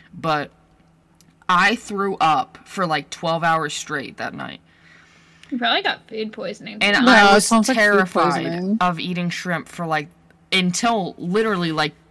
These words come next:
Speaker 2: I mean, it's
Speaker 1: a year
Speaker 2: literally
Speaker 1: ago.
Speaker 2: Cracker Barrel, so, like, they coulda
Speaker 1: Yeah,
Speaker 2: definitely gave you
Speaker 1: that's
Speaker 2: food
Speaker 1: true.
Speaker 2: poisoning.
Speaker 1: That's true. But, like,
Speaker 2: Especially
Speaker 1: last
Speaker 2: with,
Speaker 1: time
Speaker 2: like,
Speaker 1: we went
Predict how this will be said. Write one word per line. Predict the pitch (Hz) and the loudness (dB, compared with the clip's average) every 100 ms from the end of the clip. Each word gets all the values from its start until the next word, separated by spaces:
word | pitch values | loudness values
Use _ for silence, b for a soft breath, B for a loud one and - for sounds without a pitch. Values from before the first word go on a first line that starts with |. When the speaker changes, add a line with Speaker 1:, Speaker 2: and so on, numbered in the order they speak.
| _ 311 | _ -4
Speaker 2:
I | 392 | 2
mean, | 403 381 | 4 4
it's | 381 | 2
Speaker 1:
a | |
year | 453 | 4
Speaker 2:
literally | 466 349 | 4 4
Speaker 1:
ago. | 262 | 2
Speaker 2:
Cracker | 240 214 202 208 | 2 0 -2 -6
Barrel, | 196 180 175 196 | -4 -4 -4 -8
so, | - 220 | -6 -6
like, | 214 220 208 208 214 | -2 -2 -2 -4 -4
they | 254 262 | -2 2
coulda | 254 | 4
Speaker 1:
Yeah, | 240 226 226 185 | 4 6 4 2
Speaker 2:
definitely | - 196 | -2 -6
gave | 190 | 0
you | |
Speaker 1:
that's | 214 190 | 0 0
Speaker 2:
food | 202 | -6
Speaker 1:
true. | 165 156 - | -8 -8 -8
Speaker 2:
poisoning. | 185 190 | -10 -4
Speaker 1:
That's | 196 196 220 | -2 -2 -4
true. | - 151 110 - - | -10 -12 -12 -16 -4
But, | 214 - - | 0 0 0
like, | 202 190 | -2 0
Speaker 2:
Especially | 240 185 | 2 4
Speaker 1:
last | 196 269 | 2 2
Speaker 2:
with, | |
Speaker 1:
time | 269 262 | 2 2
Speaker 2:
like, | - | 2
Speaker 1:
we | 262 | -2
went | 240 185 175 | -4 -4 -4